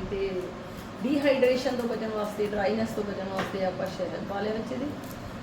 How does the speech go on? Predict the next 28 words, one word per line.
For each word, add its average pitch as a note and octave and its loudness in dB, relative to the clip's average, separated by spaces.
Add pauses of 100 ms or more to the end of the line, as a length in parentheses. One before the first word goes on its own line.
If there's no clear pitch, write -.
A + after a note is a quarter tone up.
ਤੁਸੀਂ B3+ 0
ਚਾਹੋ A#3 2
ਤਾਂ C4+ 8
ਥੋੜ੍ਹੀ C#4+ 2
ਜਿਹੀ A#3 2
ਗਲਿਸਰੀਨ A#3 -2
ਵੀ D#4+ 0
ਐਡ G#3 4
ਕਰ F3+ -2
ਸਕਦੇ E3+ -6
ਹੋ, - -6
ਪਰ G3+ -2
ਮੈਂ G#3 -2
ਨਹੀਂ G#3 0
ਕਰ G3 0
ਰਹੀ। A3 -2 (800)
ਤੇ A#3 2 (140)
ਇਹਦੇ A#3 2
ਵਿੱਚ - -4
ਥੋੜ੍ਹਾ B3+ 6
ਜਿਹਾ C4 4 (1300)
ਆਪਾਂ - -2
ਨਾ G#3+ 0
ਗੁਲਾਬ G3 0
ਜਲ A#3 0
ਪਾਵਾਂਗੇ, G3 -6 (2500)
ਠੀਕ A3+ -4
ਹੈ। D4 2